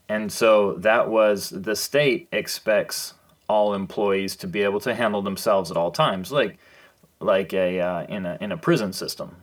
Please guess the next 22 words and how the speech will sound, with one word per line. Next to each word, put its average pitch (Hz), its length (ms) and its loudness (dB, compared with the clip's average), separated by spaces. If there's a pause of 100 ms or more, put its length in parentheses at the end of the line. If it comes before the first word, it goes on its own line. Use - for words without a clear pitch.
you 98 100 -8
know, 95 180 -2
where 92 300 0 (280)
if - 120 -14
you're 110 80 -4
being 117 140 0
hired 117 200 4
by 117 120 8
a 117 40 6
prison 101 300 -2
system, 107 340 -6
you're 107 120 -2
expected 104 420 -2
to 82 80 -14
take 95 220 -6
care 151 180 0
of 95 100 -2
yourself. 78 460 -6 (800)
And 110 180 -2
that 127 160 6
was 104 160 0
not 113 540 0